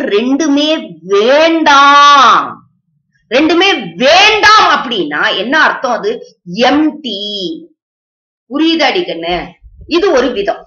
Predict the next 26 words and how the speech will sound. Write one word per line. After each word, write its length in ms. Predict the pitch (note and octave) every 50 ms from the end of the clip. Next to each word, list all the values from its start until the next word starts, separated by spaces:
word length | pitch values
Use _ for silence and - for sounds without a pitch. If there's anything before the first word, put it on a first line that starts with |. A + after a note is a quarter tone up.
| _ _ _
இது 180 | - C4+ C#4+ C#4+
வந்து 200 | A#3+ A#3+ D4+ E4+
ஒரு 120 | D4 A#3+
பிராக்டிக்கலா 800 | - - B3 G#3+ A#3 A3+ - - - - C#4 - A#3 G3+ B3 D#4
நம்ம 200 | C4+ A3+ A#3 A#3+
செய்யக்கூடிய 600 | A#3+ A#3 F#3 G#3 A#3 A#3 - G3 F#3 F#3 - C#4+ F4+ - F5+ - - - - _
ஒரு 220 | - A#3+ B3+ A#3+
விதம். 280 | - F3+ E3+ - - - _ _ _ _ _ _ _ _ _ -
புரிஞ்சுட்டீங்களா? 560 | G#3 A#3 B3 B3 - G3+ F#3 F3 F#3 F#3 E3 - - - - _ _ _
அப்ப 220 | E4+ - - G#4
இதுதான். 480 | F4 C#4+ B3 A3+ A#3 A3+ B3 - - - - - _ - - - - _ -
அப்ப 200 | A#3+ D#4+ E4+ G#4
இத 240 | G4 F4+ D4+ - -
தனித்தனியா 640 | C#4 C4+ D4+ E4+ F#4 E4+ - - F#4+ F4+ D4 B3+ D4 E4+
நம்ம 280 | E4 C4+ A#3+ D4 - -
பண்ண 320 | - G#3+ G#3 A#3 B3+ C#4+
முடியும். 680 | C4+ A#3 G3 F#3+ F3+ G3 A3+ A3 F3+ F3+ A#3 B3 - C4+ - - _ _ _ _ _ _
நல்லா 180 | - F3 A3 C#4
தெரிஞ்சுக்கோங்க. 640 | C4 A#3+ A#3 G#3 A#3 A3+ A3+ A#3+ G3 F#3+ D#3 - - - _ _ _ - - - - - _ _ _ _ _ _ _ _ _ _ _
சரியாடா 340 | A#3 A#3+ C#4 C#4+ C#4+ C4 A3+ F#3+
கண்ணா? 200 | F#3+ F#4 F4+ -
இப்ப 280 | - F4+ - - F4 F4
அப்ப 220 | D#4 G#3+ - G#3+
என்னன்னா, 840 | F3 D#3 E3 F3+ G3+ A3+ A#3+ G#3+ E3+ D#3 C#3 B2+ B2+ D#3 F3+ A3+ -
நல்லா 260 | F#3 G3 G#3+ A#3 A#3
கவனிங்க. 460 | A3+ F#3+ F3 E3+ F3+ F3+ F3 D#3 D3